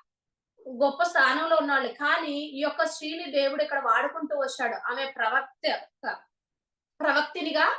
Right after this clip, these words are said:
దేవుడు వాడుకుంటూ వచ్చాడు. ఆ స్త్రీ ద్వారాగా దేవుడు మాటలు బయలుపరుస్తూ వచ్చారు. మనకి చాలా సార్లు వింటూ వస్తాం, ప్రవక్తిలు అంటే ఎవరు? దేవుడు చెప్పింది చెప్పే వాళ్ళు మాత్రం ప్రవక్తలు.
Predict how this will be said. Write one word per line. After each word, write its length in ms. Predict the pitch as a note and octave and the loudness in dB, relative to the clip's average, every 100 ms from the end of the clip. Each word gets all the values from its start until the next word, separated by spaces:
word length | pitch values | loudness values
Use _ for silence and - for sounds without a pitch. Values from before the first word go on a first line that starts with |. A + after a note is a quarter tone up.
| - _ _ _ _ | -8 _ _ _ _
దేవుడు 300 | C4 C4+ D#4 | 2 4 4
వాడుకుంటూ 560 | D#4+ C#4+ C#4 - D4+ D4 | 2 2 2 -4 -10 -8
వచ్చాడు. 540 | B3+ - A#3 F#3+ - _ _ _ _ A3+ | -8 -8 -8 -8 -12 _ _ _ _ -4
ఆ 80 | C4+ | -2
స్త్రీ 340 | - D4+ D4+ | -2 -4 -4
ద్వారాగా 400 | E4+ D#4+ D4+ C#4+ | 2 4 4 2
దేవుడు 380 | C#4 B3 C4+ D4 | 2 6 6 4
మాటలు 320 | C#4+ C4 C4+ | 2 2 0
బయలుపరుస్తూ 720 | A#3 A#3 C4 C#4+ C#4 C#4 C4 | 0 0 0 0 0 0 -2
వచ్చారు. 460 | B3 - A#3 F#3+ F#3 | -2 0 0 0 0
మనకి 380 | A#3 B3 B3+ C4+ | 0 0 0 0
చాలా 280 | C#4 C4 E4 | 4 6 6
సార్లు 380 | E4+ E4+ E4 C#4+ | 6 4 4 0
వింటూ 220 | C#4+ D4 | 0 0
వస్తాం, 300 | C4+ - A#3 | 0 -2 -6
ప్రవక్తిలు 1040 | - B3 C#4 - _ D4 D4 B3+ C4+ D4+ | -2 0 0 -2 _ -2 2 4 6 8
అంటే 340 | C#4+ B3 B3+ D4 | 8 6 4 4
ఎవరు? 420 | B3 B3+ C#4 D#4+ _ _ _ A#3 | 4 6 4 4 _ _ _ 4
దేవుడు 440 | B3+ C#4 D#4 E4+ | 8 10 8 4
చెప్పింది 500 | E4+ D4 - C#4 D#4 | 4 2 4 0 0
చెప్పే 400 | E4 C#4 - C#4+ | 2 0 4 4
వాళ్ళు 300 | C4 B3+ B3 | 6 4 4
మాత్రం 420 | B3 A#3+ - C#4+ | 2 0 0 -4
ప్రవక్తలు. 560 | D4 A#3+ G#3+ - - | 0 0 0 -2 -10